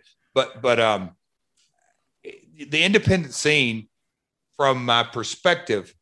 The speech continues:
has had the ability to capitalize on Grado, and they never have. I, and I don't, I can't answer that.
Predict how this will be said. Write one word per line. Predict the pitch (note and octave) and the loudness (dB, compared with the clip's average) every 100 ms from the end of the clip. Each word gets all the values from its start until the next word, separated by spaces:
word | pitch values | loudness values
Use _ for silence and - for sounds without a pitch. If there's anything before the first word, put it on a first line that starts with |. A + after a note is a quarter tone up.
| _ _ _ _ _ _ _ _ _ _ _ _ | _ _ _ _ _ _ _ _ _ _ _ _
has | - - C#3 B2 | -12 -2 -2 -2
had | - D3+ C#3+ | -2 -2 0
the | C#3 | 0
ability | A#2 C3+ C3+ B2 | 2 2 2 0
to | A#2 | -4
capitalize | A#2 C3+ - A#2 G#2+ A2 | -2 -4 -2 -2 0 -2
on | G2 | -4
Grado, | G#2 G2+ G#2 | -2 -2 -4
and | A2+ G#2 | -6 -8
they | G2+ | -6
never | G2 F2+ | -8 -10
have. | F#2 E2+ _ _ _ _ _ _ | -14 -16 _ _ _ _ _ _
I, | A#2+ B2+ - | -12 -6 0
and | C3 | 2
I | B2+ | 2
don't, | B2+ B2+ | 2 0
I | C3 | -4
can't | - B2+ A2+ | -2 -2 -2
answer | A2+ - | -4 -6
that. | F#2 E2+ | -10 -12